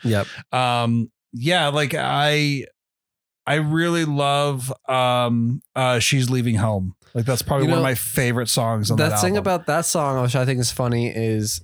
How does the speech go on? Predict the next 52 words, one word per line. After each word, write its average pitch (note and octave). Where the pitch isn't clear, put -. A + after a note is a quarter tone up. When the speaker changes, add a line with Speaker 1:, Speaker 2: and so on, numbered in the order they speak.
Speaker 1:
I B2+
threw D#3+
out, D#3
like C3
I B2
said, B2
I B2
picked F#3+
this F3+
album D#3
mostly B2+
'cause B2
a A#2+
lot A#2
of A#2+
the A#2
songs A#2
I A2+
already G#2+
just G2+
knew. G#2
So -
I, -
like, A#2
picked, C#3
I B2+
went B2+
and -
found A#2+
a -
Beatles G#2+
album G#2
to G2+
pick. G#2+
And A#2+
so C#3+
I -
did, E3
wasn't F3
familiar D#3+
with B2
every A#2
single A2
song A2+
on G#2
this G2+
when G2+
I A2
picked A2
it. F#2+
Um, A2
but B2+